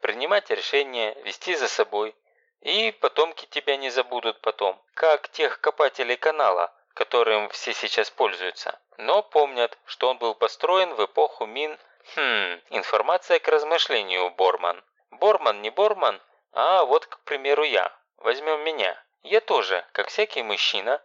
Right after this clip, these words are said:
хотел бы быть лидером, вести за собой, создавать. И тут, бац, Гуань-инь и попадание. Хм, это же не просто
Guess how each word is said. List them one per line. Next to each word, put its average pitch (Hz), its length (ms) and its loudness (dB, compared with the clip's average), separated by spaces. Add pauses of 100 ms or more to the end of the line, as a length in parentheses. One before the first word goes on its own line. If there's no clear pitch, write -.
(100)
хотел - 380 0
бы 180 140 -2
быть - 180 -4
лидером, 117 540 -4 (320)
вести 208 340 -6
за 180 140 2
собой, 110 420 -2 (140)
создавать. 98 640 0 (600)
И 135 120 -8
тут, - 340 -6
бац, 131 440 2 (180)
Гуань-инь 135 720 0 (220)
и 214 340 -8 (100)
попадание. 101 680 0 (480)
Хм, 202 280 -4 (300)
это 123 220 2
же 117 120 -2
не 131 140 -4
просто 214 500 0